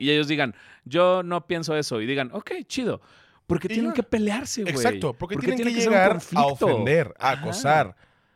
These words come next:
Speaker 2: a maltratar a personas. Porque luego también las terfas son, "A nosotros nos acosan por terfs". Y yo, <laughs> "Ay, no, qué mal que te acosen por discriminar a alguien y violentarle".
Speaker 1: <laughs>
Speaker 2: "Ay, no, no, no, no, no.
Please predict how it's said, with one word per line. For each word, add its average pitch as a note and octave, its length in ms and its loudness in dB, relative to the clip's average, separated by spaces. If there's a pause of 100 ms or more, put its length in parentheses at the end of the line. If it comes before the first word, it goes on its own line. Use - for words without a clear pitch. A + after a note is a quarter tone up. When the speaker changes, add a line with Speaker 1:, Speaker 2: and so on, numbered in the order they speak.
(220)
Speaker 2:
a C#3+ 100 2
maltratar C3+ 600 -2
a F#3+ 100 0
personas. A#2 420 -10
Porque D3+ 220 -6
luego E3+ 180 0
también C#3+ 260 -6
las A#2+ 120 -4
terfas E3+ 280 -6
son, C#3 200 -10 (320)
"A A3 120 0
nosotros A3+ 280 -4
nos C4+ 120 -6
acosan G#3 400 -6
por G3+ 200 -4
terfs". F#3+ 520 -2
Y D3+ 120 -6
yo, D3 140 0
<laughs> - 220 -6
"Ay, F3 200 -4
no, G#3 200 -4
qué G#3+ 120 2
mal G#3 320 4
que G#3+ 80 -10
te G3 80 -2
acosen F3+ 360 -6
por F#3+ 200 -8
discriminar E3 600 0
a F#3+ 180 4
alguien F#3+ 280 -4
y F3+ 60 -4
violentarle". D3+ 1000 2
Speaker 1:
<laughs> - 300 -12
Speaker 2:
"Ay, B3 300 0
no, A#3+ 600 2
no, A3+ 160 -4
no, A#3+ 120 -10
no, A#3+ 140 -6
no. B3+ 160 0